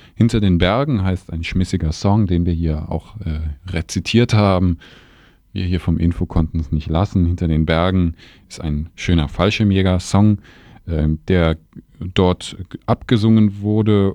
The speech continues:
nicht mehr abgesungen werden darf. Wohl aber das Lied der Fallschirmjäger. Dazu sowohl ein Interview oder Interviewfetzen mit einem Oberleutnant Bach als auch mit einem Redakteur,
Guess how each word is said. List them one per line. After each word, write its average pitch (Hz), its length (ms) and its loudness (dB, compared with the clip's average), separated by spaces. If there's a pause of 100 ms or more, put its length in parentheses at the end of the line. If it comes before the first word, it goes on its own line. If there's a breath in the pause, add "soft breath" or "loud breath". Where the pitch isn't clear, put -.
nicht 104 380 -2
mehr 95 140 0
abgesungen 87 580 0
werden 78 300 0
darf. 123 440 2
Wohl 131 280 4
aber 113 240 2
das 98 200 -2
Lied 110 320 0
der 92 120 0
Fallschirmjäger. 78 960 -2 (260 loud breath)
Dazu 98 540 0 (160 soft breath)
sowohl 92 760 0
ein 95 180 -6
Interview 98 760 0 (200)
oder 87 300 -10 (320)
Interviewfetzen 92 1120 0
mit 85 360 -4
einem 82 240 -2
Oberleutnant 90 1300 0
Bach 90 380 -6 (220)
als 98 260 0
auch 87 220 0
mit 85 200 -2
einem 82 280 -8
Redakteur, 90 640 -4